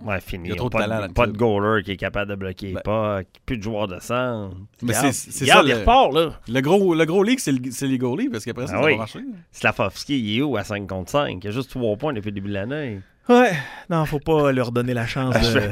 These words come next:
Speaker 2: C'est ça, j'ouvre la porte, là.
Speaker 1: Ah, je fais craquer Marceau un peu avant toi, j'aime ça.
Speaker 3: <laughs> Non, mais c'est parce que à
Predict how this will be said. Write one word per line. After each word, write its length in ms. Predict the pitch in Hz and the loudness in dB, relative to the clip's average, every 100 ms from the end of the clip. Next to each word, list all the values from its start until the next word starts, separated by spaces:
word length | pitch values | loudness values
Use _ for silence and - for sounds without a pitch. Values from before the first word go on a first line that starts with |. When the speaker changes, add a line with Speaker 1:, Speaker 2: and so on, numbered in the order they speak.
| 98 | -4
Speaker 2:
C'est 80 | 107 | -8
ça, 140 | 120 | -2
j'ouvre 180 | 120 123 | 2 4
la 100 | 110 | 4
porte, 220 | 135 127 | 2 0
là. 80 | 120 - | 0 0
Speaker 1:
Ah, 100 | 147 | 2
je 60 | |
fais 160 | - 135 | 4 4
craquer 400 | - 123 120 139 | 4 4 6 4
Marceau 420 | 127 107 - 113 | 4 0 -2 -2
un 140 | 110 98 | -2 0
peu 100 | 107 | 0
avant 220 | 107 98 | 0 2
toi, 160 | 98 95 | 2 2
j'aime 180 | 117 110 | 2 0
ça. 180 | - - 127 | -4 -6 -4
Speaker 3:
<laughs> 80 | - | 4
Non, 180 | 269 359 | 6 6
mais 100 | 180 | 4
c'est 60 | - | 2
parce 180 | 151 | 2
que 200 | - | 2
à 20 | 190 | 0